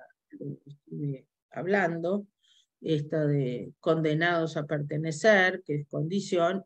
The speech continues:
y que la pertenencia nos precede a la identidad. Me, no, me parece que ya lo estuve hablando. Pero el tema de la pertenencia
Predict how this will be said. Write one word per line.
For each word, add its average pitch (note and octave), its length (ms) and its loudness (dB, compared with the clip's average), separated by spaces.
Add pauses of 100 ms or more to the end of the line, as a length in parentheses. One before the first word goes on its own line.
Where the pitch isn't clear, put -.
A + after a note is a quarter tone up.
y F3 200 -4
que E3+ 300 0
la D#3 200 0
pertenencia D#3+ 760 -4
nos D3 180 -4
precede D3 420 -2
a C#3+ 60 2
la C#3+ 140 2
identidad. C#3+ 560 0
Me, D3+ 180 -6 (100)
no, C#3+ 280 -6 (800)
me D3 60 -8
parece D#3+ 320 0
que D#3 100 -2
ya D3+ 280 -4
lo D3 180 -4
estuve D3 340 -4
hablando. D3 680 -6 (380)
Pero A#3+ 600 8
el F#3 220 2
tema A3+ 280 4
de A3+ 60 4
la A3+ 180 4
pertenencia F#3+ 1080 -2